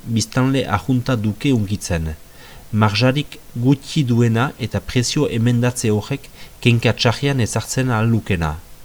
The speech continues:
Asaldatuz gero, poderea zalantzan ezartzen ahal lukena ere bai. Zeren bizitzeko ahalmenaz ari bagine,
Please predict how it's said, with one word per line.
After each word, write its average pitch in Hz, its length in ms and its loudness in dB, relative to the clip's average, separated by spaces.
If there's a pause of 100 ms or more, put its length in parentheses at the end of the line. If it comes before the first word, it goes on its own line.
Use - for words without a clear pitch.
(460)
Asaldatuz 131 640 2
gero, 113 300 2 (580)
poderea 123 480 6
zalantzan 113 600 2
ezartzen 113 480 -2
ahal 107 200 4
lukena 117 400 0
ere 92 160 -2
bai. 78 160 -2 (920)
Zeren 143 400 2 (180)
bizitzeko 156 680 0
ahalmenaz 127 540 4
ari 107 180 2
bagine, 117 500 2